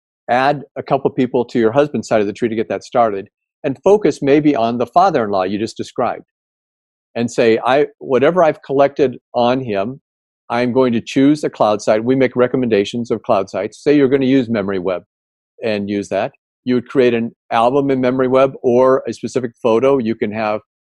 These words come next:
description of just the photo, link to just one photo, or link to an album, whatever. If you had any newspaper articles, I'd scan those and, uh, maybe as a P D F, put them in OneDrive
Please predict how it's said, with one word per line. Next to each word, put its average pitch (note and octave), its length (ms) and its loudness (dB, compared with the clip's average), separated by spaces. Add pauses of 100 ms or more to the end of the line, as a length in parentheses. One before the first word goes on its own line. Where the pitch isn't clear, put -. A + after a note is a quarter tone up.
description C3 420 0
of G#2+ 40 -2
just B2 220 0
the A#2+ 80 -2
photo, C3 340 4
link A#2+ 200 -2
to G#2 100 -8
just A#2+ 180 -4
one B2 240 -2
photo, C#3+ 320 2
or B2 220 0
link B2 180 -4
to B2+ 160 -2
an A#2+ 180 0
album, B2+ 500 -2
whatever. A2+ 360 -4 (500)
If G#2+ 140 -12
you A2+ 140 -2
had A2 260 4
any A#2 320 0
newspaper A2+ 480 0
articles, F#2+ 380 -2
I'd G#2 160 -4
scan B2 380 0
those A#2+ 300 2
and, G#2 200 -6 (440)
uh, G#2+ 140 -4
maybe A#2+ 300 2
as A2+ 100 0
a A2+ 60 -2
P C3 180 -2
D C3+ 140 4
F, B2+ 140 2 (100)
put A#2 160 -2
them A#2 200 -2
in A2+ 380 -2
OneDrive G#2 640 0